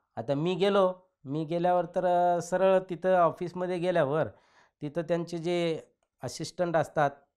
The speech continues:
या बाहेर असतात बसलेले शि-, सुरक्षावाले,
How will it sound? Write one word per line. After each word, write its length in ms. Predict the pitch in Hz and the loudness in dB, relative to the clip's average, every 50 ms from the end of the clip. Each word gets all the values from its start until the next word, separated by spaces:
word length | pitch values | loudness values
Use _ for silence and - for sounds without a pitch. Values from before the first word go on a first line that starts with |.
| _ _ _ _ _ _ _ _ _ - | _ _ _ _ _ _ _ _ _ -4
या 340 | 127 139 139 143 143 143 139 | 0 2 4 4 4 2 2
बाहेर 360 | 127 127 139 131 143 151 151 | 0 0 0 0 2 2 0
असतात 300 | 151 147 - - 160 147 | 0 -2 -2 -4 -6 -4
बसलेले 580 | 135 143 131 - 156 156 151 147 147 135 131 127 _ _ _ _ _ _ _ _ _ | -4 -6 -6 -4 -4 -4 -2 0 -2 -2 -4 -6 _ _ _ _ _ _ _ _ _
शि-, 320 | - - - - - _ - | -20 -18 -18 -18 -20 _ -10
सुरक्षावाले, 680 | - 160 165 170 170 - 180 160 147 139 131 127 120 | -6 -2 -2 -2 -2 2 2 4 4 4 2 0 -6